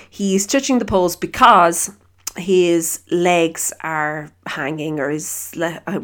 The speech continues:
we're getting really, <laughs> we're going into real layman terms here, eh? But his legs are hanging, his legs are dangling. Um, he's not maybe picking up, he's not pulling up, he's not,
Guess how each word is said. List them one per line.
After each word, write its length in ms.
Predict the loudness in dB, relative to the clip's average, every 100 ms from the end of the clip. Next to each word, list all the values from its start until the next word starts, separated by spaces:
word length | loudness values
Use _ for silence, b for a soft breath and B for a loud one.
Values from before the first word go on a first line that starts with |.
| -10
we're 80 | -6
getting 240 | -4 -2
really, 340 | 0 2 0
<laughs> 360 | -4 -8 -10 -10
we're 80 | -4
going 260 | 2 2
into 180 | 2 -2
real 200 | 2 2
layman 380 | 4 4 2 -2
terms 360 | -2 -2 -4 -2
here, 220 | -2 2
eh? 500 | 0 -2 -10 -8 -2
But 120 | 2
his 160 | 4 4
legs 340 | 6 4 4
are 60 | 2
hanging, 300 | 6 6 6
his 120 | 4
legs 280 | 6 6 4
are 80 | 2
dangling. 600 | 2 2 0 -2 -2 -4 B B
Um, 380 | 0 0 0 -2
he's 460 | -8 -6 -2 -2 2
not 320 | 2 2 -2 _
maybe 260 | -4 -2 -2
picking 380 | -4 -4 0
up, 220 | 2 0 -2
he's 120 | -4
not 200 | -4 0
pulling 280 | 0 0 2
up, 220 | 0 -2
he's 160 | -6
not, 300 | -2 -2 -4